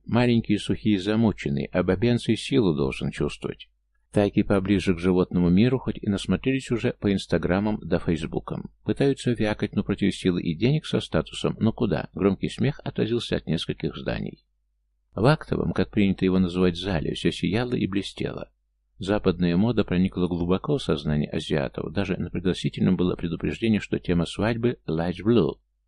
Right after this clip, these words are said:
Каждый стол украшен, каждый стул украшен, дорожка к сцене, цветы под сценой, цветы на высоких подставках вдоль дорожки, цветы везде, шарики. На сцене развлекал публику школьный вокальный инструментальный.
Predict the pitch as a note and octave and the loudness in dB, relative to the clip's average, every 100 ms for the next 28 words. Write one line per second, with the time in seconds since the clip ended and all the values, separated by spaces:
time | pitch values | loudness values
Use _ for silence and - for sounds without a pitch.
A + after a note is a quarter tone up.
0 | _ _ _ _ _ _ _ - F2 F2 | _ _ _ _ _ _ _ 0 2 2
1 | E2+ - E2+ E2 F2+ F#2+ A2 G#2 E2+ D2 | 0 0 0 2 0 0 -2 -2 -2 0
2 | D2+ - F2+ - - D2+ E2 - F2+ E2+ | -4 -2 -4 -2 -2 -2 -2 0 2 2
3 | F#2 - F#2+ - - D2+ D#2+ F2 G2+ - | 0 -2 -8 -8 -2 0 2 0 -4 -6
4 | G2 - - A2+ - - E2 E2 F#2+ G2 | -4 -2 0 0 -2 -2 0 2 0 -6
5 | - F#2+ - B2 A2 - G#2+ A2 - G2 | -4 -2 0 0 -2 -4 -6 -6 -4 -6
6 | - G2+ - G#2+ F#2 G2 G2 F#2+ D2+ C#2 | -2 -4 -4 -4 0 0 2 0 2 0
7 | - - - - D2 - A#2+ A#2 E2+ C#2+ | -6 -12 -10 -4 -2 0 -2 -2 -2 -4
8 | - - - D2+ C2 - - - _ _ | -4 -8 -6 -4 -4 -8 -14 -20 _ _
9 | _ _ - F2+ F#2+ - - B2 G2+ F#2 | _ _ -2 2 2 0 0 2 0 -2
10 | F#2+ - F#2+ - A#2+ G#2+ - F2+ - A#2 | -4 -2 -2 0 0 0 -2 -4 -2 0
11 | A2+ G2 F#2 G2 F#2+ G2 F#2 - F2 F2 | 2 0 0 -2 -2 0 0 0 0 0
12 | E2+ - A#1+ A1 - | 0 -4 -4 -6 -10